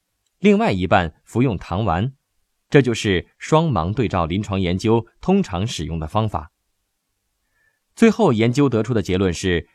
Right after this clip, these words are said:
心血管疾病，包括心脏病发作、中风、猝死的发病率减少了百分之二十到百分之三十。你心里会想，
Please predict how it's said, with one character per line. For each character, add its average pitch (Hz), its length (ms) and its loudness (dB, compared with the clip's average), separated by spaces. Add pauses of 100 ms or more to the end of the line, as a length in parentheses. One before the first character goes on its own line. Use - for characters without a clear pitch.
(120)
心 - 240 2
血 165 160 0
管 85 180 -2
疾 92 220 -2
病， 110 300 -4 (120)
包 104 140 4
括 85 380 -2 (100)
心 127 240 0
脏 104 160 -2
病 95 160 -4
发 107 180 0
作、 98 360 -4 (180)
中 110 180 -2
风、 117 360 -2 (220)
猝 156 180 0
死 82 220 -6
的 85 160 -2
发 131 140 2
病 131 180 -4
率 110 260 0 (140)
减 101 240 0
少 82 140 -4
了 78 180 -2
百 78 220 -2
分 90 160 -6
之 101 80 -4
二 139 260 -2
十 87 540 -4
到 80 260 2
百 73 220 -2
分 85 180 -8
之 87 100 -6
三 131 240 2
十。 78 300 -8 (1200)
你 151 120 6
心 214 160 0
里 143 100 2
会 127 160 0
想， 85 300 -2